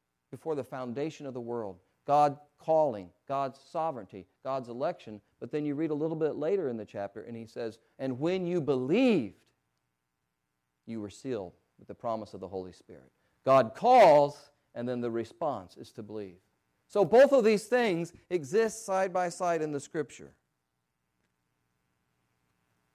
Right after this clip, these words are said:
And this parable highlights our responsibility to respond and warns us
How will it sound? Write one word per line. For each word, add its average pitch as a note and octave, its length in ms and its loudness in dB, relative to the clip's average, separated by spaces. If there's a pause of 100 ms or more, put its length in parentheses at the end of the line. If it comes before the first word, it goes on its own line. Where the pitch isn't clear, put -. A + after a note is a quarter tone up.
(120)
And E3 120 4
this F#3+ 140 8
parable A3 500 8
highlights F3 540 4
our D#3+ 200 4
responsibility C#3+ 960 -2
to B2 200 -10
respond D3+ 760 -4
and A2+ 200 -6
warns B2+ 360 -4
us - 340 -10